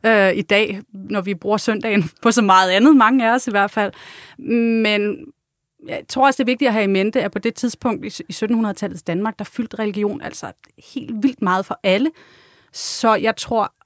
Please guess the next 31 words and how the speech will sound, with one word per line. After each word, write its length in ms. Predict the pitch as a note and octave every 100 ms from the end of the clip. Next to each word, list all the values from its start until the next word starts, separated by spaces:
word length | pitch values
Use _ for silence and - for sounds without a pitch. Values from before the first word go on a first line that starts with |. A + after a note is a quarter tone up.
| _ _ _ _ -
ikke, 220 | C4 D#4+
det 120 | A#3
har 60 | G#3
været 180 | G#3+
lige 120 | A3 C#4
så 120 | D#4
stor 260 | - C#4+
en 100 | A3
indgriben, 580 | G#3 A#3+ A#3 A#3 F#3 F#3 - _ _ _ _ -
øh, 440 | G#3+ G3+ F#3 -
for 180 | - A3
det 160 | G3+ G#3
enkelte 280 | G3 G#3+ G#3
menneske 460 | F#3+ G3+ - A3+ - - _ _ -
dengang, 420 | D4 C4 A3 -
som 180 | A3+ G3+
det 120 | G3+
måske 260 | F#3+ G#3+
ville 160 | G3 G3
være 120 | F3
i 40 | F3+
dag, 220 | F#3 - -
på 80 |
trods 320 | G#3 G#3 G#3+ A3
af, 180 | F#3+ -
at 120 | -
det 80 | F#3+
trods 240 | - F#3+
alt 160 | F3 -
var, 220 | F3+ F#3+ _ _ _ _ _ -
altså, 280 | G#3 -